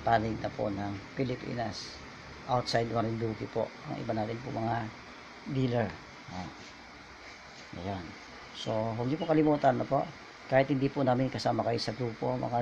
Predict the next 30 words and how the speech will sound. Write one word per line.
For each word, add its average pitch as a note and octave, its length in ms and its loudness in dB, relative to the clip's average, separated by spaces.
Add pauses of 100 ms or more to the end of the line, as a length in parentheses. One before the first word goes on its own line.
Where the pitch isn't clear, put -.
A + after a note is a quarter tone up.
dealer, C3 360 6 (600)
na - 80 6
gusto C#3 320 2
po C3+ 160 6
ninyo C3+ 320 8
na G#2+ 480 2 (560)
lumaki D3 320 6
din D3 160 6
po C#3+ 240 0 (160)
yung A#2 240 -4
grupo B2 240 -2
o A#2+ 80 0
dumami B2+ 400 6
yung B2+ 160 -2
inyong A2 240 0
mga G#2+ 160 2
reseller. G#2+ 400 0 (960)
Bakit F3+ 240 -2
hindi F#3 160 -2
po F3+ 80 -2
i-try? A#2+ 400 0 (240)
Alokin C3 240 2
nyo B2 160 2
ang A2+ 160 -2
inyong A2 320 -4
mga A2+ 80 0
reseller D3+ 400 0
or A#2+ 160 -2
mga A2+ 400 0
kaibigan C3 560 4